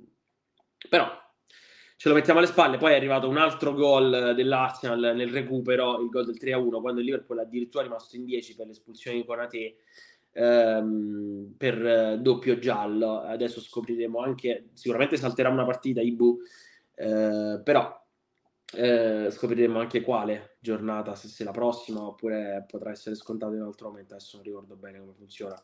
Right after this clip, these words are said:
il regolamento della Premier, però, eh, ci andiamo a vedere adesso la, eh, classifica di Premier, che è vero che il Liverpool ha perso, però come vedete il Liverpool resta comunque in testa alla classifica a due punti, ehm, dall'Arsenal.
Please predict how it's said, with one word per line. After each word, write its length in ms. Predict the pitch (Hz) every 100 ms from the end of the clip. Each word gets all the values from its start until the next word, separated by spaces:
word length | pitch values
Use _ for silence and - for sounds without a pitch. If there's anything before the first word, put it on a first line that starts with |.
| _ - - - _ _ _ _
il 80 | 120
regolamento 440 | 127 120 120 120
della 120 | 120 110
Premier, 360 | 110 104 107
però, 340 | 147 170 180 -
eh, 440 | 143 139 135 131
ci 120 | 131 143
andiamo 300 | 143 160 147
a 60 |
vedere 360 | 143 151 151 147
adesso 680 | 151 135 131 - 135 143 143
la, 320 | 135 131 131
eh, 300 | 127 123 123
classifica 560 | 131 127 151 127 135
di 100 | 139
Premier, 500 | 139 156 165 170 160
che 260 | 147 135 - _ _ _ _ _ _ _ _
è 80 | -
vero 180 | 170 160
che 60 | 139
il 60 |
Liverpool 320 | 135 135 131 151
ha 100 | 147
perso, 600 | 147 143 - 160 156 -
però 240 | 156 139
come 200 | 147 156
vedete 380 | 151 131 123 131
il 100 | 127
Liverpool 360 | 123 117 131
resta 420 | 131 127 120 - 127
comunque 400 | 127 127 123 123
in 60 |
testa 260 | 131 127 123
alla 140 | 120
classifica 720 | 131 131 - 120 123 127 123
a 80 | 127
due 160 | 127 147
punti, 580 | - 127 120 123 127 -
ehm, 580 | - 120 117 113 110 110
dall'Arsenal. 920 | 113 107 98 - - 107 110 110